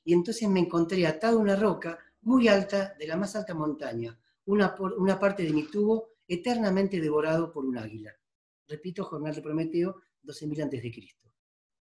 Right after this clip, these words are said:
En esta introducción que tienen ustedes en las manos, piensen que estamos leyendo el libro, bajo sus ojos, todo el presente libro está contenido como un intestino en el interior de un intestino. Las afirmaciones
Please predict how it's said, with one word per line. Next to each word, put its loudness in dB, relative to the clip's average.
En 2
esta 2
introducción 4
que -2
tienen 2
ustedes -4
en -10
las -14
manos, -6
piensen -8
que -16
estamos -12
leyendo -10
el -8
libro, -6
bajo -4
sus -14
ojos, -2
todo 0
el 0
presente -2
libro -2
está -12
contenido -4
como 2
un 10
intestino 2
en -4
el 2
interior 2
de 0
un 4
intestino. -6
Las 0
afirmaciones 2